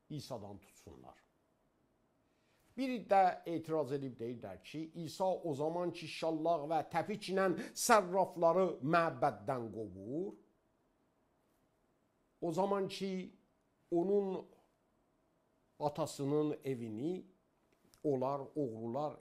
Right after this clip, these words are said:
yuvasına döndərmişdilər. Burada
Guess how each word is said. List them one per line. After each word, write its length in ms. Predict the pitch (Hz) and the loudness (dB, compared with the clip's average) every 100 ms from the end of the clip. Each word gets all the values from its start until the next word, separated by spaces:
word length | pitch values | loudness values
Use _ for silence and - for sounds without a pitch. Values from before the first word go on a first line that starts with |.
| 117 | -12
yuvasına 560 | 110 92 - 101 90 - | -10 -12 -14 -14 -14 -12
döndərmişdilər. 880 | 107 95 92 87 - - 92 156 214 - _ _ _ _ _ _ _ _ _ _ _ _ _ | -12 -12 -14 -16 -18 -16 -4 -2 -2 -6 _ _ _ _ _ _ _ _ _ _ _ _ _
Burada 720 | 180 214 185 - 113 180 254 | 4 6 6 4 0 0 0